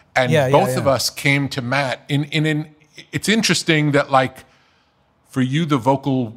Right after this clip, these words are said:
Speaker 1: was the spark. For me, the guitar was the spark. But it definitely came from not knowing what we were listening to, to, like,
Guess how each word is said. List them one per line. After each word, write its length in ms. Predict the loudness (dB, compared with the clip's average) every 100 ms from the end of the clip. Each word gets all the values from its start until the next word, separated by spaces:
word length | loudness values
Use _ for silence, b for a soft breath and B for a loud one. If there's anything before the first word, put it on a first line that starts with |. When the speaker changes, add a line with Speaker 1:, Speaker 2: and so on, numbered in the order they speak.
| -6
Speaker 1:
was 280 | -4 -4 -4
the 260 | -4 -4
spark. 600 | -6 -2 2 2 2 -2
For 160 | -4 -2
me, 160 | -2
the 80 | -2
guitar 280 | -4 0 0
was 80 | 0
the 80 | -6
spark. 520 | -2 2 2 0 0
But 360 | 0 0 -12 _
it 240 | -6 -4 -2
definitely 480 | 0 -2 -4 -4
came 400 | -6 -2 0 0
from 260 | 0 -2 0
not 260 | 0 0 2
knowing 360 | 2 2 2
what 120 | 0 0
we 80 | 0
were 120 | 0
listening 460 | 0 0 0 -2 -2
to, 360 | -2 0 -2 B B B B
to, 80 | -4
like, 280 | 0 2 0